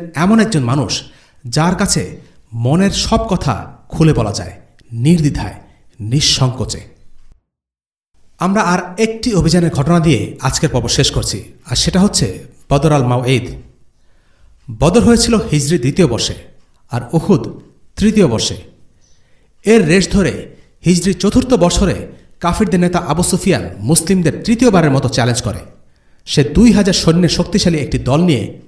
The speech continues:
মক্কা ত্যাগ করে, কিন্তু কিছু পথ যাওয়ার পর সে মন পরিবর্তন করে।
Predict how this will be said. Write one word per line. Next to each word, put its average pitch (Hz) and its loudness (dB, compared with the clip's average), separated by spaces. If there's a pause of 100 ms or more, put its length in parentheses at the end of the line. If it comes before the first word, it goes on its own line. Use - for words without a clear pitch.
(160)
মক্কা 131 -2
ত্যাগ 113 -6
করে, 87 -8 (880)
কিন্তু 220 0
কিছু - -2
পথ 160 0
যাওয়ার 131 2 (120)
পর 170 2 (340)
সে - -2
মন 131 0
পরিবর্তন 117 -2
করে। 90 -12